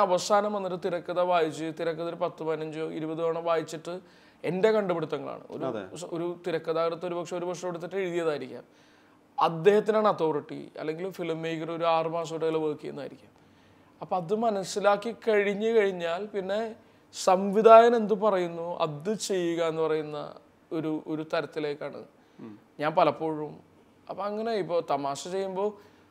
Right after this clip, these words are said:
Speaker 1: അവരെന്താണ് ഉദ്ദേശിച്ചത് എന്നുള്ള, അല്ലെങ്കിൽ ഈ പറയുന്ന പോലെ അഷ്റഫിനെ പോലെ തന്നെ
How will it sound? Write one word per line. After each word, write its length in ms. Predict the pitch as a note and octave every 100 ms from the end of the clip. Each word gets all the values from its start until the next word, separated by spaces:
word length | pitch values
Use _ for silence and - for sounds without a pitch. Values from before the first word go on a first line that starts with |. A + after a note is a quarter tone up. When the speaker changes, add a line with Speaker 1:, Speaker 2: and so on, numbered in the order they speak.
| _ _ D3+
Speaker 1:
അവരെന്താണ് 600 | D#3+ G3+ A3 G3+ G3 G3
ഉദ്ദേശിച്ചത് 400 | D#3+ E3 D3 D#3+
എന്നുള്ള, 240 | D#3 D#3 D3+ D3+ - D3
അല്ലെങ്കിൽ 340 | D3+ D#3 D#3 D#3 D#3+
ഈ 20 | D#3+
പറയുന്ന 260 | D#3+ D#3+ D#3+ D#3
പോലെ 160 | D#3 D#3 - - _ F#3
അഷ്റഫിനെ 400 | - F#3 F3 F#3
പോലെ 140 | F#3 F#3+ F#3+
തന്നെ 240 | F#3+ F#3